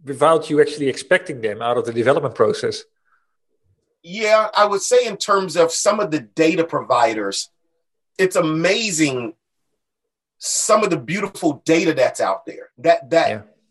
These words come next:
Speaker 2: can make this experience that we're building and developing,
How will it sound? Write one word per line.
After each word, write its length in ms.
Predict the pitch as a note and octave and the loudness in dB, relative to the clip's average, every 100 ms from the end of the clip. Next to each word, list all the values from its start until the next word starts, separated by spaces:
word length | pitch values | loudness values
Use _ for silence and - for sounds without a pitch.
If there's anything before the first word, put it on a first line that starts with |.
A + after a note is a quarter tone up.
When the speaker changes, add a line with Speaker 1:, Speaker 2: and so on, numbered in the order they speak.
| _ _ _ _ | _ _ _ _
Speaker 2:
can 260 | F3+ E3 D3+ | -4 -2 0
make 220 | F3+ G3 | 0 0
this 240 | D3+ F3 - | -2 -4 -2
experience 720 | E3 - - G3+ G#3 F#3 E3+ | -4 -6 -4 -2 -2 -4 0
that 220 | D#3+ - | 2 2
we're 440 | C#3+ E3 E3 D#3 - _ _ _ | 0 0 2 0 -4 _ _ _
building 400 | - G#3 G3 D#3+ | 0 2 4 2
and 100 | D3+ | 0
developing, 760 | C3+ B2 F3+ G3+ F#3+ C3+ A2+ | -4 -2 0 0 -2 -8 -10